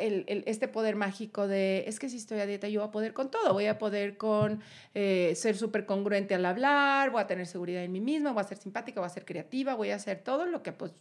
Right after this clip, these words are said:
requería, eh, pues, el trabajo de, de estar en la tele, de conducir, de, de, de reportear y demás". Eh, obviamente, nada más me la vivía atormentando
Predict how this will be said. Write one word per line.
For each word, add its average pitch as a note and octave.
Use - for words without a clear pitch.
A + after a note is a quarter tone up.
requería, F#3
eh, -
pues, -
el F3+
trabajo F3+
de, G3
de F3+
estar F#3+
en F#3
la E3
tele, F#3
de E3
conducir, E3+
de, E3
de, F#3+
de F3+
reportear F3
y F3+
demás". A3+
Eh, G#3+
obviamente, A3+
nada F#3
más E3+
me F3
la D#3+
vivía E3
atormentando A#3